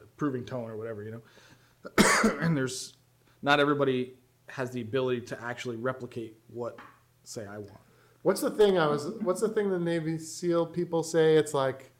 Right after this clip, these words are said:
Speaker 2: uh, something about, crap, I can't remember it.
Speaker 1: Does it make your bed?
Speaker 2: No, it's like,
Speaker 1: <laughs>
Speaker 2: it's like leadership is,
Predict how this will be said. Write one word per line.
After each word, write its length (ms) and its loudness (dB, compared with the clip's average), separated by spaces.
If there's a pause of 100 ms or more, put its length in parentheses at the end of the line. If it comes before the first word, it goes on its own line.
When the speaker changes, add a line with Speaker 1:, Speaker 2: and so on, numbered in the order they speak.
(520)
Speaker 2:
uh, 360 -4 (1700)
something 380 -2
about, 380 -2 (500)
crap, 320 -2
I 80 -2
can't 260 -6
remember 460 -6
it. 160 -8 (280)
Speaker 1:
Does 100 -16
it 80 -16
make 180 -12
your 80 -20
bed? 220 -12 (200)
Speaker 2:
No, 360 8
it's 140 8
like, 200 10
Speaker 1:
<laughs> 80 -2
Speaker 2:
it's 200 4
like 220 8
leadership 580 6
is, 300 -2